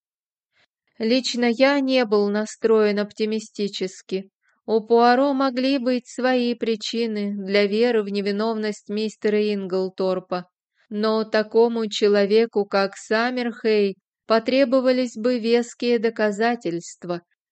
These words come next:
а я сомневался в том, что Пуаро мог их предъявить. Вскоре все мы собрались в гостиной,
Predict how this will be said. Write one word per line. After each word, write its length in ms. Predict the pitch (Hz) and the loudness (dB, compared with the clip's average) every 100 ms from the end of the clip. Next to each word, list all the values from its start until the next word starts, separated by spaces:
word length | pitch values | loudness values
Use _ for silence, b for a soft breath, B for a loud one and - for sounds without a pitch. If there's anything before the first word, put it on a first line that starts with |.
| _ | _
а 160 | - 208 | -2 0
я 300 | 214 220 233 | 2 2 0
сомневался 800 | 233 254 262 247 208 202 196 208 | -2 -4 -2 2 2 2 -2 -6
в 100 | 202 | -4
том, 320 | - 214 226 | -2 -2 -2
что 260 | 214 - 214 | -8 -6 -4
Пуаро 640 | 208 202 196 196 208 240 | -2 0 0 0 0 -2
мог 420 | 220 214 220 220 | -4 -4 -4 -8
их 360 | - 208 208 - | -8 -6 -6 -4
предъявить. 880 | 196 196 185 196 185 175 160 - - _ _ _ _ _ _ _ - | -2 -2 -2 -4 -4 -6 -8 -16 -20 _ _ _ _ _ _ _ -20
Вскоре 540 | - - 302 302 277 | -6 0 2 4 0
все 340 | 277 - 277 | -2 0 0
мы 120 | 294 269 | 2 -2
собрались 600 | 262 233 233 233 254 233 | -2 0 0 0 -4 -6
в 60 | |
гостиной, 840 | 202 226 220 - 196 190 190 190 | -2 -2 -4 -10 -6 -4 -4 -6